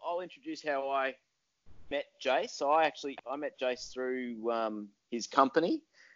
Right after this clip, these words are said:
which, uh, I'm sure Jace will tell us what he does, far better than what I do, but I'll tell you what he does for me in particular. So, um,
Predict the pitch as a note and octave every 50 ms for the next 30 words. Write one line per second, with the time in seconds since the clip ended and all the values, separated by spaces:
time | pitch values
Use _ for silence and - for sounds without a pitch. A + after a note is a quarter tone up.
0 | _ _ - A#2+ A#2 - - - - - B2+ A#2+ A2+ A2 A2 G#2+ G#2+ G#2+ G#2 G2+
1 | - - _ _ _ _ _ _ _ _ - A#2 A#2 - E3 E3 D#3 A#2 B2 B2
2 | B2+ B2 C3 A#2+ G#2+ - B2 A#2 A2+ A2 - A2+ A2+ G#2+ - - A#2 G#2+ G2+ A2
3 | A2+ C#3+ F#3 C#4 - - - - _ _ _ _ - - - - - C3 B2+ B2+
4 | B2 A#2+ A#2+ A2+ A2 G#2+ A2 A2 G#2 G#2 G#2 - _ _ _ _ _ _ _ _
5 | - G#2 G#2+ G#2 G#2+ A2 A2 G#2+ G2 G2+ G#2+ A2+ A2 B2 A#2+ A2+ - D3+ D3+ D3+
6 | C#3 B2+ A2+ G#2+ F2+ A2 A2+ G#2 - - G#2 G#2+ G#2+ G#2+ A2 A2+ A2+ A2 G#2 G2+
7 | - - - - A#2 A2 - - A#2+ B2+ C#3 D3 A3 - _ _ - - - -
8 | - _ - C#3 C3+ C3 B2+ B2+ B2+ B2+ B2+ B2 A#2+ A#2+ B2 A#2+ B2 A#2+ A#2 A#2
9 | A2